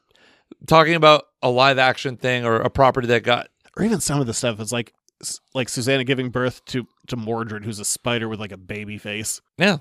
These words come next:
Speaker 1: draw that shit up.
Speaker 2: <laughs> Like, that, that, that's just gonna look weird if it ever gets adapted. <laughs>
Speaker 1: Yeah,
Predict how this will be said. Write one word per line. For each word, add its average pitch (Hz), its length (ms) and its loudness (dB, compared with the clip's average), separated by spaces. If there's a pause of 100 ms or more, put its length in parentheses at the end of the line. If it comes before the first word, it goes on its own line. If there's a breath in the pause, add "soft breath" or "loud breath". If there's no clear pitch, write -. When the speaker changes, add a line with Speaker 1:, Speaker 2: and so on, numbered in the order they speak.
(220)
Speaker 1:
draw 135 200 6
that 156 160 4
shit 156 240 0
up. 107 120 2
Speaker 2:
<laughs> 131 40 2
Like, 127 160 0
that, 151 180 0 (220)
that, 151 220 -4
that's 147 180 -4
just - 120 -4
gonna 127 120 -2
look 113 180 -6
weird 113 480 -6
if 131 180 -6
it 117 80 -6
ever 113 160 -6
gets 113 200 -8
adapted. 113 500 -6
<laughs> - 880 4
Speaker 1:
Yeah, 175 200 -2